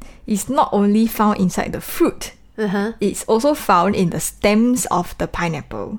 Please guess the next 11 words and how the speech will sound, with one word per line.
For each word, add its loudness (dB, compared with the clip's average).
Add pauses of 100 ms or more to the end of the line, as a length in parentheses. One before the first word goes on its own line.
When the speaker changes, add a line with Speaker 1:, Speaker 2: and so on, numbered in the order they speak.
Speaker 2:
Uh-huh. -4 (440)
Speaker 1:
And 0
that -4
stem 2
part, 0
right, -4 (320)
actually 0
has -2
more 2
protein 0
digestion -2